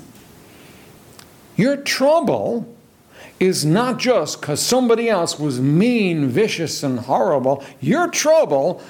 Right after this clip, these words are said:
is because God is making you like Jesus, and you've gotta get your head around that,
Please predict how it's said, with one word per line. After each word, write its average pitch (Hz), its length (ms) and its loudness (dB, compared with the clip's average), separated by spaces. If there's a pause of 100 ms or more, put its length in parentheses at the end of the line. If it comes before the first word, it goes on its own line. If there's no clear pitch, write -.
(320)
is 190 220 0
because 139 520 -4
God 139 840 -2
is 123 160 -6
making 156 400 -2
you 147 160 0
like 120 320 -4
Jesus, 190 720 0
and 120 160 -2
you've 226 140 -2
gotta 190 200 0
get 156 200 -2
your 139 80 -6
head 143 160 -6
around 143 320 -2
that, 120 240 0